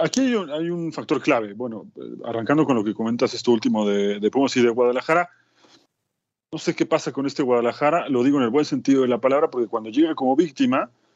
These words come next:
es cuando más rinde, ¿no? Por momentos me recordó el Guadalajara del torneo pasado, puede meterse a semifinales, hoy el resultado parcial lo deposita en semifinales y estaría jugando, eh, las semifinales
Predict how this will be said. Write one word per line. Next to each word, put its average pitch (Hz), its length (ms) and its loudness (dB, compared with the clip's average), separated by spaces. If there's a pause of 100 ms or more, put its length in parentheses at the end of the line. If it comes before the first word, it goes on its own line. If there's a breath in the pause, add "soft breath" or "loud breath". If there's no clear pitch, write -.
(380 soft breath)
es 135 140 -4
cuando 135 220 2
más 139 240 2
rinde, 135 420 0
¿no? 139 300 -2 (280)
Por 131 140 2
momentos 147 320 2
me 143 100 0
recordó 123 300 2
el 143 60 2
Guadalajara 127 480 0
del 110 160 -2
torneo 113 280 -4
pasado, 156 520 2 (720 soft breath)
puede 190 240 2
meterse 135 300 -10
a 120 40 -20
semifinales, 123 600 -6
hoy 151 340 2
el 113 100 -6
resultado 123 680 0
parcial 156 600 -2
lo 107 200 -4
deposita 101 500 -8
en 101 60 -4
semifinales 123 720 0
y 127 260 0
estaría 120 440 0
jugando, 113 580 -2 (680 soft breath)
eh, 98 560 0
las 104 240 0
semifinales 120 880 2